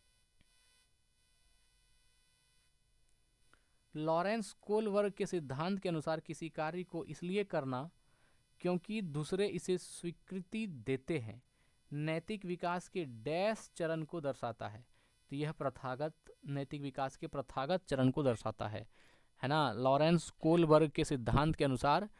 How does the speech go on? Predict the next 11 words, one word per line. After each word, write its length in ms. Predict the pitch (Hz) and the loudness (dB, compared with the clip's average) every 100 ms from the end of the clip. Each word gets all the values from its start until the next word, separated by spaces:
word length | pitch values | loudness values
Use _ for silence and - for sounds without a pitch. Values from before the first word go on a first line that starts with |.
| - _ - | -20 _ -8
किसी 280 | 160 - 185 | -6 -2 0
कार्य 320 | 165 151 151 | 2 0 -2
को 180 | 160 156 | -4 -4
इसलिए 440 | 151 - 185 220 | -6 -4 0 0
करना 420 | 196 143 127 139 | 2 0 2 -2
क्योंकि 360 | 175 170 156 170 | -4 -4 -2 -2
दूसरे 340 | 156 - 196 | -2 0 0
उसे 200 | 175 170 | 0 -2
स्वीकृति 440 | 156 160 160 156 165 | -4 -6 -6 -4 -4
देते 280 | 127 123 | -4 -4
हैं, 280 | 120 131 185 | -6 -6 -8